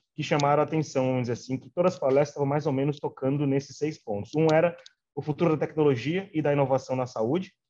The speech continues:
aí tem I A, V R, X R,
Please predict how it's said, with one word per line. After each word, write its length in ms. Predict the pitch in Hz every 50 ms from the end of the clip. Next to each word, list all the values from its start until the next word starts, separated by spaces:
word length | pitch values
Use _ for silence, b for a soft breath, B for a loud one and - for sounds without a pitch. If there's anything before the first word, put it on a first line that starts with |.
| _
aí 240 | - 120 123 127 131
tem 400 | - - 135 120 117 117 117 117 -
I 160 | 120 117 117 113
A, 360 | 131 151 165 165 165 156 127
V 240 | 107 101 113 113 107 107
R, 580 | 107 113 131 147 156 151 151 147 143 135 135 131
X 300 | 120 107 107 - - -
R, 540 | - 120 127 139 143 143 139 135 131 123 120